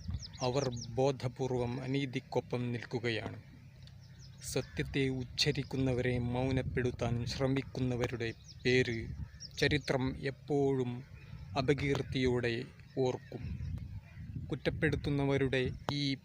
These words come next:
പുലയാട്ടം പൊളിഞ്ഞു വീഴും. ജെയിംസ് spoke truth to power. അതാണ് ഒറ്റക്കുള്ള സത്യവും ധൈര്യവുമുള്ള നിലപാടും. അവനെ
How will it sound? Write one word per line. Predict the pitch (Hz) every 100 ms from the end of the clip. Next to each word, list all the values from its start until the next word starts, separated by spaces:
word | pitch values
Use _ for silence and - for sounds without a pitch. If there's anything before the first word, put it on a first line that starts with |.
| - - - -
പുലയാട്ടം | - 139 139 131 120 123 120 131 - -
പൊളിഞ്ഞു | 139 139 139 131 117
വീഴും. | 117 123 131 - - - - - - - - - - - - 143
ജെയിംസ് | 135 143 151 127 - - -
spoke | - - - 147 - -
truth | - 151 - - -
to | 143 127
power. | - 127 123 - - - - -
അതാണ് | 139 131 127 131 139
ഒറ്റക്കുള്ള | - 143 127 135 123 117 -
സത്യവും | - 135 - 135 123 113 - - - 135 -
ധൈര്യവുമുള്ള | 147 151 156 143 143 139 139 131 127
നിലപാടും. | 127 127 120 117 - - - - - - - - - 127
അവനെ | 127 143